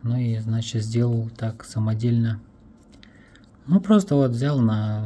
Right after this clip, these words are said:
изоленту закрепил, и все, в принципе, он держит нормально, как бы. Ну, немного, конечно, есть тут, вот видите. Он не до конца садится, потому что, разумеется, на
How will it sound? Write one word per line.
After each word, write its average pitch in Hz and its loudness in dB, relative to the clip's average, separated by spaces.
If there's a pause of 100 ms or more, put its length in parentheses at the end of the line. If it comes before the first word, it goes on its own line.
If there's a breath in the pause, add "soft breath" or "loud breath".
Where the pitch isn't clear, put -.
изоленту 113 -2
закрепил, 107 -8
и 104 -6
все, - -12
в 104 -14
принципе, - -10
он 104 -4
держит 107 -8 (300)
нормально, 107 -8
как - -20 (100)
бы. - -20 (2000 loud breath)
Ну, 123 -6
немного, 110 -2
конечно, 110 -6
есть 120 -10
тут, 113 -10
вот 117 -12
видите. - -10 (1700 loud breath)
Он 110 -4
не 113 -2
до 117 -4
конца 113 -4
садится, 120 -4
потому 113 -4
что, - -10
разумеется, 110 -4
на 110 -4